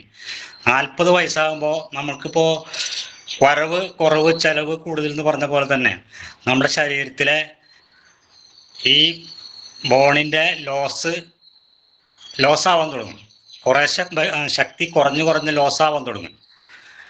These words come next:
അപ്പോ നേരത്തെ നമ്മൾ അത്തരം ശക്തമായിട്ടുള്ള ഒരു ബോണാക്കി തീർത്തിട്ടില്ലെങ്കിൽ അത് നാൽപത് വയസ്സാകുമ്പോ നമ്മളിപ്പോ ഉം, ഉം, ജോ-, ജോയിന്റിലും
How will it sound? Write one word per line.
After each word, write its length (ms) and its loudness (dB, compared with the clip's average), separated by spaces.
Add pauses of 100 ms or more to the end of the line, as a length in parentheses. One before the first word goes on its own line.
(220)
അപ്പോ 400 4
നേരത്തെ 320 -2
നമ്മൾ 460 0 (220)
അത്തരം 320 0
ശക്തമായിട്ടുള്ള 1080 0 (600)
ഒരു 140 4
ബോണാക്കി 640 2
തീർത്തിട്ടില്ലെങ്കിൽ 1080 -2 (440)
അത് 240 2
നാൽപത് 400 -2
വയസ്സാകുമ്പോ 680 -2 (1200)
നമ്മളിപ്പോ 400 4
ഉം, 80 -4
ഉം, 600 -2
ജോ-, 220 0
ജോയിന്റിലും 720 2